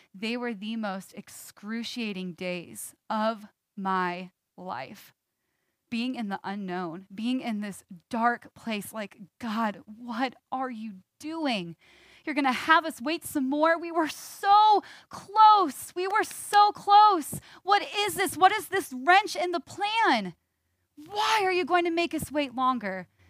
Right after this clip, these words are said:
And for the, and for those, our community, our family that walked through those couple of days with us, you know just how hard it was. I literally felt like our family was spinning around in the dark trying to find a way out, and we just couldn't.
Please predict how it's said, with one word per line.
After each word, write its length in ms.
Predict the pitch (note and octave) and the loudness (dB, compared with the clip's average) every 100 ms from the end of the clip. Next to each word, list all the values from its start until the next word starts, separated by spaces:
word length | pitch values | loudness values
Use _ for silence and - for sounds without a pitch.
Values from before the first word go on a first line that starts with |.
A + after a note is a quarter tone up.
| _ _ _ _ _ | _ _ _ _ _
And 160 | D4+ D4+ | 0 2
for 140 | E4+ D#4+ | 2 0
the, 240 | D4+ D4+ C#4+ | 0 -6 0
and 180 | D4 C#4+ | 0 2
for 160 | D#4 | 0
those, 540 | A#3 D4+ E4+ D4 C4+ C4+ | 6 8 10 8 4 2
our 140 | C4 | 0
community, 580 | C4 C#4 D4 E4+ C4 A#3+ | 0 0 2 0 2 2
our 100 | A#3 | 2
family 440 | - D4 D#4+ C#4 | 2 0 2 2
that 240 | A#3 A3+ G#3 | 2 2 4
walked 420 | B3+ D#4+ - - | 6 6 2 -4
through 160 | E4+ | -2
those 220 | D4 B3+ - | 0 -2 -2
couple 320 | B3 C4 C4 | -8 -4 -4
of 100 | A3 | -2
days 320 | A#3 A#3+ G#3+ | -2 -4 -4
with 180 | A#3+ A#3+ | -6 -4
us, 220 | A3 - | -4 -2
you 140 | C4+ | -2
know 320 | C4 C#4 C4+ A3 | 2 4 2 0
just 380 | - B3 - | -2 -4 -4
how 160 | B3 A#3 | 0 0
hard 280 | - G#3 G3 | 2 -2 -2
it 80 | E3+ | -4
was. 360 | F3+ E3 E3+ - - - | -4 -4 -8 -16 -18 -2
I 80 | A#3+ | -2
literally 440 | A#3 C#4+ E4 C#4+ | 0 -2 -2 -2
felt 320 | - B3+ A#3+ | 4 6 6
like 240 | G#3+ G#3 - - - | 2 -2 -4 -20 -2
our 120 | G#3+ | -2
family 340 | - B3+ B3 A3 | 0 0 0 -4
was 140 | A3 | -8
spinning 420 | - - C#4+ C#4 | -10 -2 0 0
around 320 | B3 A#3 A3+ | 0 2 2
in 120 | G#3+ G3 | 0 -6
the 80 | |
dark 260 | F#3 F#3+ G3 | -2 -2 -2
trying 340 | - A#3+ B3 | -2 0 2
to 80 | A#3+ | 0
find 240 | - G3+ F#3+ | -4 -4 -4
a 60 | |
way 160 | F3+ F3+ | -4 0
out, 180 | E3+ G3+ | 0 -2
and 80 | |
we 100 | F#3 | -8
just 220 | E3+ F3 - | -12 -18 -14
couldn't. 300 | F3 D3+ | -12 -14